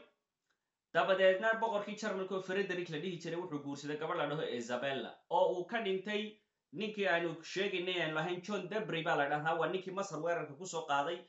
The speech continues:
ee boqorka raadinaya, ee, subxaan Allah, ee, Qudus inuu furto, ayaa dhintay. Dabadeedna inantiisii Isabella la dhihi jiray ayaa meeshiisii la wareegtay.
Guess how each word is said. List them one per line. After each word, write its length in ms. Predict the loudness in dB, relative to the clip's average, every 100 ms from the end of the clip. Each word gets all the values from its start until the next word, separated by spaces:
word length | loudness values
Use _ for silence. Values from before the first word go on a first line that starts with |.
| _ _
ee 140 | 4 4
boqorka 640 | 6 2 4 2 4 2 2 -6 _ -2
raadinaya, 720 | 6 6 6 2 2 2 0 -2 -10 _ _
ee, 440 | 2 4 6 4 2
subxaan 380 | -6 0 2 2
Allah, 460 | 4 6 6 4
ee, 320 | 0 0 0 -2 -4 -6 -2
Qudus 300 | -4 -2 -6
inuu 140 | -6
furto, 300 | -8 -14 -18 _ _ _ _
ayaa 300 | 2 6 6
dhintay. 480 | 6 4 4 0 -2
Dabadeedna 380 | -4 -2 0 0
inantiisii 720 | 0 0 -2 -4 -4 -4 -2
Isabella 460 | 0 2 2 2 2
la 100 | 0 -2
dhihi 220 | -4 -6
jiray 320 | -6 -6 -8 -10 _ _
ayaa 260 | 4 4 4
meeshiisii 480 | 2 -2 -4 -6 -2
la 60 | 0
wareegtay. 360 | 0 -2 -6